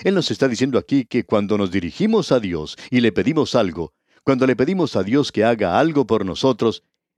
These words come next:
debemos darle las gracias. Y Pablo nos está diciendo que le demos gracias en ese mismo instante. Ahora, sabemos que algunos expositores de la Biblia dicen, "Lo que Pablo quería decir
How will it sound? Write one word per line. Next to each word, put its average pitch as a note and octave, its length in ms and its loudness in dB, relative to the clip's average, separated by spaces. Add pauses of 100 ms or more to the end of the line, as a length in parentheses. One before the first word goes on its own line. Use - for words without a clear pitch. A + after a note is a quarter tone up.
debemos G2 600 0
darle G#2+ 360 2
las E2+ 200 0
gracias. E2+ 640 -4 (560)
Y F#3 100 2
Pablo F#3+ 260 2
nos D#3+ 160 0
está C#3 200 0
diciendo D3+ 480 0 (160)
que D#3 80 4
le C3 100 4
demos D3+ 300 0
gracias C#3 560 2
en A#2+ 80 2
ese C#3 260 2
mismo F3+ 400 0
instante. D#3 540 -2 (800)
Ahora, C3 180 2
sabemos E3 420 0
que A#2+ 60 0
algunos B2+ 320 0
expositores G2+ 720 -2
de G2 80 2
la E2 80 -2
Biblia G2 300 0
dicen, G2+ 360 -2 (460)
"Lo B2+ 180 2
que C3 140 2
Pablo F3+ 280 2
quería A2+ 280 0
decir B2 400 0